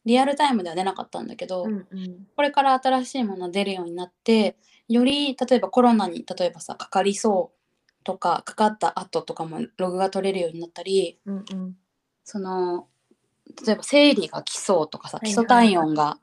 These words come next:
Speaker 1: 変わるじゃん、
Speaker 2: うん。
Speaker 1: 女の人って。
Speaker 2: うん。うん、思った。
Speaker 1: そういうのが
Speaker 2: 基礎体温を測れんのかなって思った。
Speaker 1: そう、基礎体温を測るためにつけてる女性が私の周りは結構多かった。
Speaker 2: あ、そうなんだ。じゃあ、すごい細かく測れるってことだね。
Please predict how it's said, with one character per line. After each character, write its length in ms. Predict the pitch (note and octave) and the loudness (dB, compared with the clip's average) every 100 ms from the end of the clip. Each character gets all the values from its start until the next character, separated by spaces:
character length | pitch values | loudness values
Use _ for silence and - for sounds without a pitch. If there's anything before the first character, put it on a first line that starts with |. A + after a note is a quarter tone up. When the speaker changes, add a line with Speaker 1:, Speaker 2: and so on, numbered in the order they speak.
| _ - | _ -2
Speaker 1:
変 80 | |
わ 80 | F3+ | 0
る 60 | F3+ | 0
じ 100 | B3+ | -2
ゃ 40 | |
ん、 40 | G3 | -4
Speaker 2:
う 20 | |
ん。 20 | |
Speaker 1:
女 140 | D#3+ D#3 | -6 -8
の 80 | D#3 | -8
人 160 | G#3 | -8
っ 40 | F#3+ | -8
て。 280 | F#3+ - _ - | -10 -18 _ -12
Speaker 2:
う 40 | F#3+ | -10
ん。 40 | |
う 20 | |
ん、 40 | F3+ | -4
思 260 | G#3 G#3 | -2 0
っ 40 | C#4 | 0
た。 100 | D4 | 0
Speaker 1:
そ 40 | |
う 40 | A#3+ | 0
い 40 | |
う 40 | |
の 100 | A3+ | 0
が 0 | |
Speaker 2:
基 60 | A#3 | 0
礎 40 | |
体 40 | A3+ | 0
温 80 | G3 | 0
を 80 | |
測 280 | G3 F#3 G3 | -4 -4 -4
れ 80 | G#3 | -2
ん 40 | |
の 100 | F#3+ | -6
か 120 | F3 E3+ | -10 -10
な 160 | F3 | -12
っ 80 | F3+ | -12
て 80 | D3+ | -14
思 120 | D3+ | -16
っ 40 | - - | -20 0
た。 60 | |
Speaker 1:
そ 200 | C4+ B3 | 4 4
う、 60 | F#3 | 2
基 80 | - | -6
礎 200 | D4+ G4 | -4 -4
体 420 | G4 A4 A4+ A4 G4 | -4 -6 -4 0 2
温 80 | |
を 60 | D#4 | 2
測 300 | B3 F4 F4 | 0 -2 0
る 60 | E4+ | 0
た 100 | C#4 | 0
め 140 | C#4+ | 2
に 200 | C#4+ D4+ | 2 2
つ 100 | - | 0
け 120 | - | -4
て 120 | B3+ A3+ | 0 0
る 100 | G#3 | 0
女 140 | G3 | -2
性 280 | - A3 A3 | -2 0 4
が 160 | B3+ | 4
私 240 | A#3 A3+ B3 | 4 2 -2
の 100 | A#3 | -2
周 280 | G#3+ G#3 G#3 | -2 -2 -4
り 80 | G#3+ | -6
は 80 | |
結 240 | G#3 A3 A3 | -6 -8 -8
構 140 | - | -14
多 260 | D#3 F3+ E3+ | -6 -4 -4
か 100 | E3 | -6
っ 40 | |
た。 60 | G3 | -12
Speaker 2:
あ、 40 | |
そ 260 | F#3+ D4 C#4 | -8 -4 -2
う 20 | |
な 140 | G#3+ F#3 | -2 -4
ん 60 | |
だ。 120 | E3+ | -6
じ 100 | E3+ | -2
ゃ 80 | G#3+ | -2
あ、 40 | F#3+ | -2
す 140 | B3 | 0
ご 100 | C#4+ | 0
い 60 | C4+ | 0
細 220 | A3 B3+ | -2 -2
か 120 | E4 | -4
く 80 | A3 | -6
測 240 | F#3+ - | -6 -4
れ 80 | F3+ | -4
る 60 | E3 | -8
っ 20 | |
て 120 | D3 | -14
こ 80 | D3 | -16
と 80 | D3 | -14
だ 120 | C#3+ | -14
ね。 260 | C#3+ D#3 | -16 -16